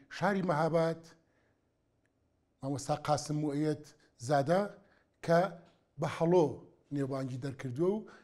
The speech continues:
لەگەڵ گەنجێکی زۆر جوان کەوا تارژەنە و سێ تارژەنە، هەر خۆی مەهاباتیە. گروپی هەیە و بە ناوی موحسین کەرامەتی. ئێ، خۆم بە مەبەستم بوو بەڕاستی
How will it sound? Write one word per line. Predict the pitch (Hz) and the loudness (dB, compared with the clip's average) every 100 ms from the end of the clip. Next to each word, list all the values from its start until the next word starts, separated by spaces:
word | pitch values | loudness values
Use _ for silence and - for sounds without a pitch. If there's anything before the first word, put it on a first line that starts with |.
| _ | _
لەگەڵ | 180 180 175 | -4 -2 0
گەنجێکی | 214 185 - 180 151 | 0 0 -2 -2 0
زۆر | 185 156 | 2 4
جوان | 180 185 | 4 4
کەوا | 165 175 190 185 - - _ _ - | 4 6 4 2 -10 -20 _ _ 2
تارژەنە | 175 165 196 196 | 4 4 2 2
و | 202 - | 0 0
سێ | 165 165 | 0 2
تارژەنە، | 156 147 170 156 139 196 - _ _ _ - | 2 2 4 4 2 -4 -10 _ _ _ -4
هەر | 214 - | -4 0
خۆی | 233 214 | 0 4
مەهاباتیە. | 165 156 151 - 135 101 - _ _ _ _ _ _ _ _ 147 | 4 4 0 -2 -8 -8 -16 _ _ _ _ _ _ _ _ -4
گروپی | 190 214 185 160 | -2 -2 0 2
هەیە | 170 170 165 | 4 4 4
و | 175 - - _ _ | 0 -8 -20 _ _
بە | 156 | -2
ناوی | 160 160 151 | 0 0 -2
موحسین | 147 - 143 - | -6 -8 -8 0
کەرامەتی. | 151 139 135 135 180 240 - - _ _ _ _ _ 196 | 2 2 0 -2 -2 -2 -4 -14 _ _ _ _ _ 2
ئێ، | 190 190 196 - - _ - | 6 4 2 -6 -20 _ -4
خۆم | - 208 | 4 6
بە | 185 | 6
مەبەستم | 165 170 165 143 | 6 4 4 -2
بوو | 135 | 0
بەڕاستی | 135 143 135 - 175 | 0 0 -2 -2 -4